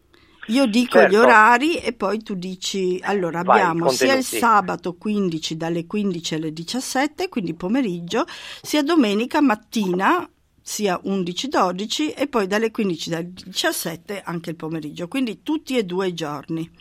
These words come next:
Speaker 1: La
Speaker 2: Certamente.
Speaker 1: signora della carta,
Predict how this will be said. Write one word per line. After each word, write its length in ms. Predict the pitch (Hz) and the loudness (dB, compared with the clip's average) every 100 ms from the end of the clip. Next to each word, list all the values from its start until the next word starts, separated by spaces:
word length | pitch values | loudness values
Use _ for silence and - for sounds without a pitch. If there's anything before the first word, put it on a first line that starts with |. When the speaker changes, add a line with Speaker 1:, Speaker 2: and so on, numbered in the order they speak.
| _ _ _ _ _ _ - - - - | _ _ _ _ _ _ -20 -20 -20 -6
Speaker 1:
La 120 | 190 | 0
Speaker 2:
Certamente. 380 | 202 165 - 233 | 2 4 6 6
Speaker 1:
signora 300 | 277 330 247 | 4 4 4
della 380 | 220 220 233 226 | 4 0 0 -2
carta, 640 | - 170 143 147 _ 156 | -2 -6 -6 -14 _ -12